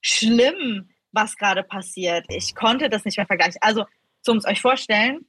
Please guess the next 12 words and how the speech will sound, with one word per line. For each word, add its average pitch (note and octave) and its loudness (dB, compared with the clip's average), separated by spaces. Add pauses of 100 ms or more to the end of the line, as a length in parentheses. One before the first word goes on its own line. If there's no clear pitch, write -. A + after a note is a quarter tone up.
(320)
ich A3 -2
hatte A3+ 0
eine G3+ 2
Riesenpanikattacke, G#3 0
dass G3+ -4
ich - -10
kaum A3 2
atmen G#3 0
konnte, F#3+ -2
dass F#3+ -2
ich G3+ -6
wirklich A3 -4